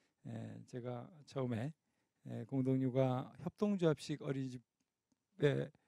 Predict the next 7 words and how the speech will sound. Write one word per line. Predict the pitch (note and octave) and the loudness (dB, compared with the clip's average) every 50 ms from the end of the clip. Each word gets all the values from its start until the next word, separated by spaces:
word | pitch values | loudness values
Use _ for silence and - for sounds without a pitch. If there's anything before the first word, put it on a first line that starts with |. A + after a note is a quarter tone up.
| _ - | _ 0
원장 | - C#3 C3 B2+ C#3 C3 C3 | 2 4 4 4 4 4 4
일을 | B2+ B2 A#2+ A#2+ | 4 4 2 2
맡으면서, | A#2+ A2+ A2 - - - A2+ A2+ A2+ A2 - F3 C3 G2+ - _ _ _ _ _ _ _ _ | 0 -2 -4 -6 -8 -6 -6 -6 -4 -2 -2 -2 -2 -2 -6 _ _ _ _ _ _ _ _
어, | - B2 A#2 A2+ A2+ A2+ | -12 -10 -8 -8 -8 -8
괜찮아라고 | - - B2+ A#2 - - B2+ B2 A#2+ A#2+ A#2 A2+ G#2+ | -4 -4 -4 -4 -2 -4 -4 -2 -2 -2 -2 -2 -2
그러는 | A2+ A2+ A2+ A2+ A2+ G#2+ | -2 -2 -4 -4 -4 -6
별명을 | A2 A2 G#2+ G#2 G#2+ A2+ A2+ A#2 C3 C#3+ C3 A#2+ | -4 -4 -4 -4 -4 -6 -4 -2 0 0 0 0